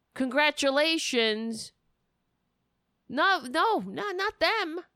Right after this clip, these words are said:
Or, "Maybe I could be like that. This is something that we should emulate." No, no. They have to attack anybody who, like,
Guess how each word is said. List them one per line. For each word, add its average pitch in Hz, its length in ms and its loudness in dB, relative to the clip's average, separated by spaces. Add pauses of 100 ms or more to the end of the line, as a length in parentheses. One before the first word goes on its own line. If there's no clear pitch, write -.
(160)
Or, 269 420 4
"Maybe 277 420 0
I 262 80 4
could 208 240 -2
be 285 220 2
like 175 340 2
that. 165 360 2 (1300)
This 269 180 -2
is 269 120 -2
something 254 380 0
that 208 200 0
we 202 500 -4 (180)
should 202 400 -4
emulate." 190 840 0
No, 440 320 -2
no. 226 380 -2 (1600)
They 247 200 0
have 254 240 0
to 254 180 -2
attack 254 840 -4 (200)
anybody 285 680 2 (380)
who, 220 180 -8
like, 254 320 -2